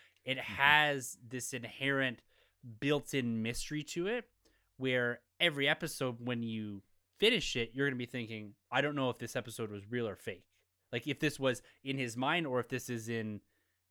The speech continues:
Speaker 1: the real world. And that's what I'm excited about, is that every episode I hope that they leave you in a place where you don't know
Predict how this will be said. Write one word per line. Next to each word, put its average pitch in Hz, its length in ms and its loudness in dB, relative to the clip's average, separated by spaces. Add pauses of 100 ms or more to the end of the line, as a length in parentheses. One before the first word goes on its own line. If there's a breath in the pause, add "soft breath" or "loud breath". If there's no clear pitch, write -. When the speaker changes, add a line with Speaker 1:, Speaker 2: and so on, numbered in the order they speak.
(100)
Speaker 1:
the 123 80 -4
real 117 220 2
world. 107 320 -2 (420)
And 120 160 0
that's 170 220 8
what 131 120 2
I'm 147 220 10
excited 101 480 -2
about, 101 400 -4
is 113 220 -8
that 110 280 -4
every 175 300 4
episode 113 720 2 (760)
I 123 140 6
hope 175 540 6 (100)
that 139 160 2
they 135 140 4
leave 151 260 0
you 135 120 0
in 120 80 0
a 117 40 -2
place 117 380 0
where 117 240 0
you 143 160 -2
don't 185 160 2
know 143 280 2